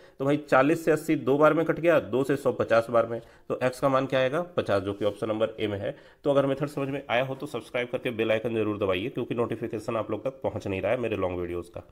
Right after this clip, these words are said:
एक उम्मीदवार पचहत्तर प्रतिशत वैध मत से विजयी हुआ। पांच लाख साठ हजार मतों से पन्द्रह प्रतिशत मत अवैध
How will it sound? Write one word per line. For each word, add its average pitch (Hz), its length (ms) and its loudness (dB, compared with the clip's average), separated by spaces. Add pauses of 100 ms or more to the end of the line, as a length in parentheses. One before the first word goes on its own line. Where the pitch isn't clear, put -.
(260)
एक 151 240 -2
उम्मीदवार 165 320 2
पचहत्तर 156 400 -2
प्रतिशत 151 360 -2
वैध 135 200 4
मत 139 140 -2
से 147 140 -4
विजयी 113 200 2
हुआ। 98 200 2 (140)
पांच 131 240 2
लाख 147 140 4
साठ 143 200 2
हजार 147 180 2
मतों 143 260 0
से 151 140 -4
पन्द्रह 135 280 4
प्रतिशत 143 400 -2
मत 139 160 2
अवैध 120 280 6